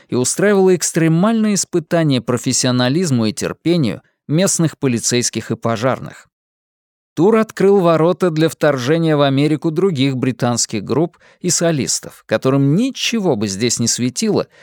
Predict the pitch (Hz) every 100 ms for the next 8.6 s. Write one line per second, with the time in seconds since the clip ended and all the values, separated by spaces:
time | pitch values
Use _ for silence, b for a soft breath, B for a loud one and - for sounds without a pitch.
0 | b b 90 104 135 - 190 208 208 175
1 | 143 131 - 98 - 95 - - - 123
2 | 110 - 120 120 120 160 156 76 62 -
3 | - _ _ _ _ _ _ - 226 240
4 | - 220 202 202 185 180 196 170 127 -
5 | 170 190 110 85 - 151 175 165 156 165
6 | - 190 - 185 - 160 - 190 180 175
7 | 165 151 170 165 156 139 156 151 - 151
8 | 151 147 117 120 104 107